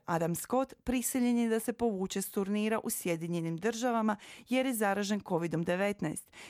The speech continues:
te neće igrati na prvenstvu Zozo u Kaliforniji.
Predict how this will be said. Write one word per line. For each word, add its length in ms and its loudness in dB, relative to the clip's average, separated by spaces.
te 120 2
neće 380 2
igrati 400 0
na 120 2
prvenstvu 600 -2
Zozo 460 0
u 60 -6
Kaliforniji. 680 0